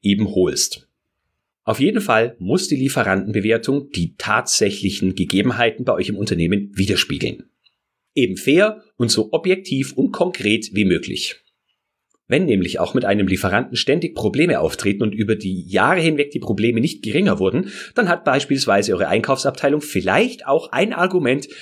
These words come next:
mehr, wenn es um das Thema Preisverhandlung geht. Zu guter Letzt der Fehler Nummer fünf ist, der Lieferant erhält sein Ergebnis nicht. Manche Unternehmen führen doch tatsächlich die Lieferantenbewertung durch,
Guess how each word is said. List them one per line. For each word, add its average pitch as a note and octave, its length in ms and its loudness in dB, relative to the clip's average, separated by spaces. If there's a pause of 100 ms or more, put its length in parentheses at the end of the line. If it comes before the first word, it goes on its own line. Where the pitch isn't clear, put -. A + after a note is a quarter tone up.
(120)
mehr, A#2 460 2
wenn A#2 160 0
es F#3+ 140 -4
um D#3 100 -4
das G3 160 0
Thema A#2+ 300 0
Preisverhandlung E2 800 -4
geht. - 400 -6 (480)
Zu G3 80 0
guter G#3+ 220 0
Letzt G3+ 280 0
der D3 160 4
Fehler B2+ 320 2
Nummer G2 220 2
fünf A3+ 340 -2
ist, - 380 -4 (340)
der E3+ 140 4
Lieferant E3+ 560 -2
erhält A2+ 440 0
sein - 240 -2
Ergebnis A2 580 0
nicht. - 600 -4 (560)
Manche G#3+ 280 2
Unternehmen D3+ 340 2
führen D#3 240 -2
doch C#3 140 -2
tatsächlich E3 460 -2
die D3+ 80 -2
Lieferantenbewertung A2 800 -2
durch, D#3 220 2